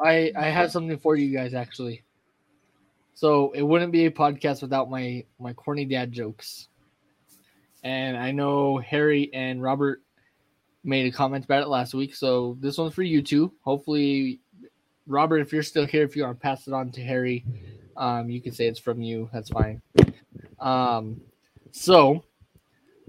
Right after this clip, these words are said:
what is blue and not heavy?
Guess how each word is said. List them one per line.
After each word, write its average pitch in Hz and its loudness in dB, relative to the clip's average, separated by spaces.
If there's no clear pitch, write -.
what 143 6
is 147 2
blue 170 6
and 131 -4
not 135 4
heavy? 120 -2